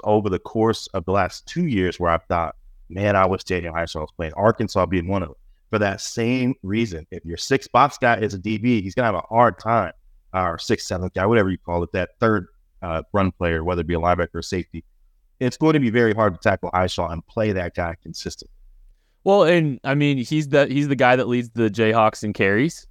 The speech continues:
Speaker 2: uh, in, in this game. You know, they kinda just got into a stretch where they're, they're just kinda leaning on Daniel Hishaw a little bit. But,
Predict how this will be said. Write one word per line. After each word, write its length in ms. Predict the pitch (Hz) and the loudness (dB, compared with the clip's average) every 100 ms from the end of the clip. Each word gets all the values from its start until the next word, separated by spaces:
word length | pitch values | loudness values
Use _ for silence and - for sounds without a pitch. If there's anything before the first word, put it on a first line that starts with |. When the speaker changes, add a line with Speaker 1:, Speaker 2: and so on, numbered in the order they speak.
| - - | -20 0
Speaker 2:
uh, 520 | 107 107 104 104 101 - | 4 6 6 6 4 2
in, 380 | 110 107 104 | -2 -2 -4
in 180 | - 104 | -4 -2
this 200 | 104 101 | 0 -2
game. 380 | - 95 95 101 _ _ _ - | -2 -4 -2 -6 _ _ _ -2
You 140 | 113 | 0
know, 300 | 104 95 87 | 4 2 0
they 340 | 98 117 113 | 2 4 4
kinda 360 | 98 - 117 117 | 2 2 2 2
just 220 | 107 101 | -4 -2
got 220 | 113 104 | 4 4
into 320 | 104 101 117 101 | 4 0 0 0
a 60 | |
stretch 420 | - - 101 - | 0 0 0 0
where 140 | 101 95 | -2 0
they're, 180 | 95 92 | 0 0
they're 180 | 98 | 0
just 160 | 92 95 | -2 -4
kinda 260 | - 107 90 | -2 0 0
leaning 340 | 101 101 92 | -2 -2 -2
on 180 | 95 92 | -2 -2
Daniel 340 | 95 95 92 | -2 -2 0
Hishaw 460 | 95 95 - 95 90 | 2 2 2 2 4
a 20 | |
little 220 | 90 92 | 2 -2
bit. 300 | 87 92 87 _ _ _ - | -4 -4 -4 _ _ _ 2
But, 280 | 120 110 | 4 4